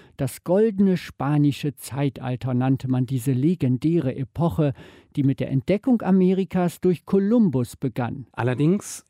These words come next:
Speaker 2: erlebte Cervantes dieses goldene Zeitalter schon sehr stark von seinen Schattenseiten. Vieles war im Abstieg begriffen. Er selbst, dem Don Quixote, spricht auch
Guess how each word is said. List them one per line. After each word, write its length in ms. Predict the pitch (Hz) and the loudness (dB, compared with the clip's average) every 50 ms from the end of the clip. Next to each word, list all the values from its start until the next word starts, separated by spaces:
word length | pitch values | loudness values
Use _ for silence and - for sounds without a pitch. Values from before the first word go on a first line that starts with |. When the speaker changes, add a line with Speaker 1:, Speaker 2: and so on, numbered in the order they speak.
| _ | _
Speaker 2:
erlebte 800 | - 131 127 113 113 117 135 - _ _ - - 147 143 151 147 - - _ - | -4 -2 0 0 0 -2 -4 -4 _ _ -4 -2 0 0 0 -2 -4 -8 _ -14
Cervantes 1160 | - - - 127 110 110 101 104 107 110 123 156 175 - - 117 107 123 139 - - - - | -12 -8 -4 -2 -2 -2 -2 -2 -2 0 0 0 0 -2 -4 -6 -4 -4 -6 -8 -12 -16 -12
dieses 320 | - 123 113 117 117 - - | -10 -8 -8 -8 -8 -10 -8
goldene 420 | - 117 120 127 123 120 120 110 | -6 -4 -2 -2 -2 -2 -2 -4
Zeitalter 640 | - - 104 98 127 143 - - 113 120 113 120 120 | -6 -8 -6 -6 -6 -6 -6 -6 -8 -6 -6 -6 -6
schon 380 | 117 - 127 117 117 123 120 - | -6 -4 -4 -2 0 0 -2 -2
sehr 220 | - 101 113 117 120 | -4 -4 -4 -4 -4
stark 460 | - - - - 95 101 113 - - | -6 -8 -6 -6 -4 -4 -6 -8 -6
von 160 | - 117 110 | -4 -2 -2
seinen 240 | 110 104 107 107 101 | 0 0 -2 -4 -4
Schattenseiten. 680 | - - - 92 - - 107 92 - 92 90 - 107 | -6 -10 -10 -10 -6 -6 -6 -6 -6 -10 -12 -12 -16
Vieles 420 | 107 - - 156 143 127 - - | -14 -6 -6 -4 -4 -4 -6 -6
war 300 | - 104 104 107 107 101 - - | -6 -4 -4 -4 -4 -6 -8 -8
im 180 | - 107 110 - | -4 -4 -4 -4
Abstieg 640 | 104 113 - - - - 120 110 - - - _ | -6 -10 -10 -10 -10 -8 -10 -10 -10 -18 -20 _
begriffen. 580 | - 98 - - - - 131 - - 175 180 - - - - - - - - | -12 -12 -12 -10 -12 -12 -10 -2 -2 -2 -2 -2 -6 -16 -20 -20 -20 -16 -6
Er 220 | - 127 120 113 98 | -4 -2 -2 -2 -4
selbst, 760 | 92 113 101 101 110 147 185 190 - - - - - - - - | -4 -2 -2 0 0 0 -2 -4 -6 -12 -12 -14 -14 -16 -10 -6
dem 140 | 127 120 107 | -4 -4 -2
Don 160 | 107 107 117 | 0 -2 -2
Quixote, 720 | - - 120 101 - - 104 123 135 _ - 143 143 143 - - - - - | -2 -4 -10 -10 -8 -8 -8 -8 -8 _ -6 -6 -6 -6 -8 -12 -20 -20 -20
spricht 460 | - - - - 135 127 - - - | -20 -16 -8 -6 -6 -6 -8 -10 -8
auch 220 | 147 113 110 - | -6 -6 -6 -6